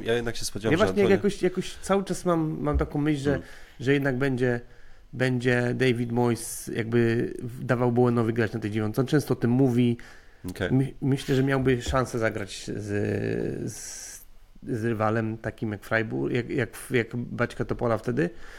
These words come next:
Speaker 2: No ale też patrzymy, po-, jak się Dennings zaprezentował w ostatnich meczach. Czy to właśnie był wyśmiewany, bo to za-, jak zagrał z Lincoln, no też ciężko nam o-, o-, oceniać, no bo tylko skrót widzieliśmy. No a z Baćką Topolą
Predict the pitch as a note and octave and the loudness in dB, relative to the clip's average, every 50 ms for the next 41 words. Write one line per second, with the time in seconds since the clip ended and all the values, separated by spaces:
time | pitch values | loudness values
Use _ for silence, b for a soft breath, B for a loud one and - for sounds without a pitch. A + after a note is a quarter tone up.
0 | B B B B B B - C3+ C#3 C#3+ C#3 D3+ C#3 - - D3 C3+ - - D3 | B B B B B B 0 2 2 2 0 -2 -4 -4 -6 -8 -8 -4 -2 -2
1 | C#3+ C3 B2+ C#3+ C#3 C#3+ C3+ C3 - - - C#3 C3 B2 B2+ B2+ - C#3+ B2+ C3+ | -2 0 0 0 2 2 0 0 -2 -4 -4 -4 -2 -4 -6 -6 -6 -4 0 0
2 | C#3 C3+ C#3 C#3 C#3 C3+ B2+ A#2+ B2 B2+ - B2+ A#2+ B2 B2+ A#2+ C3+ C3 C3 A#2+ | 0 2 2 2 2 2 0 0 0 -2 -2 -2 -2 0 0 0 0 0 0 0
3 | B2+ - - B2 - B2 B2 B2 B2 - C#3 C#3 C#3 - - B B B B B | -2 -4 -6 -6 -4 -2 0 0 0 2 0 0 0 -2 -6 B B B B B
4 | B B B B B B B B - - - - - - - - B2+ A#2 - A#2 | B B B B B B B B -20 -20 -20 -20 -20 -8 -4 -2 0 2 2 4
5 | A2+ A#2+ A#2 - - B2+ A#2 A#2 A#2 - - - - - - - C3 B2 A#2+ A2 | 4 4 2 2 2 2 4 4 2 0 -4 -8 -12 -12 -10 -4 0 0 0 2
6 | B2 A#2 - - A#2+ A#2 A#2 A#2 A2+ A2+ A2 A#2+ A2+ - A#2 - A2+ G#2+ A2+ A#2 | 0 -2 -2 -2 -2 0 0 2 2 0 0 0 -2 -6 -6 -6 -4 -4 -2 -2
7 | A#2+ A#2 A2 G#2+ A2 A#2 A2 A2 A2 G#2 G#2+ A2+ A#2+ A#2 A#2 A2+ G#2+ G#2 G#2+ A#2 | -2 -2 0 2 2 2 2 2 0 0 2 2 0 0 2 0 0 0 0 -2
8 | B2 C3 - B2 B2+ C3 B2 - C3 A#2+ - - C3 B2 B2+ - - - B2+ A#2 | -4 -6 -8 -6 -4 -4 -2 0 -2 -2 -2 0 0 0 -2 -2 0 -2 -2 0
9 | - - A#2+ A#2 A#2+ A#2+ A#2 A#2+ - - - - - - - - - B2 - - | 0 0 2 4 4 2 0 -2 -4 -8 -10 -10 -10 -10 -8 -6 -6 -4 0 0
10 | A2+ A2 A2+ A#2 - - A2+ G#2+ A#2 A2+ A2 - - A2+ - - - B2 A2+ A2 | 2 2 2 0 0 -2 -2 -2 -2 -2 -4 -4 -4 -4 -4 -2 0 0 0 0
11 | A2 G#2+ A2 A2+ A2+ A2+ B2+ C3+ C#3 B B B B B B B B B B B | 0 0 0 -2 -2 0 0 0 0 B B B B B B B B B B B
12 | B2+ B2+ B2+ A#2+ B2+ C3 C3 - C#3+ B2+ C3 B2 - C3 B2+ B2+ B2+ C3 C3+ C#3 | 0 2 2 4 2 2 2 2 0 0 0 0 0 0 -2 0 -2 -2 -4 -6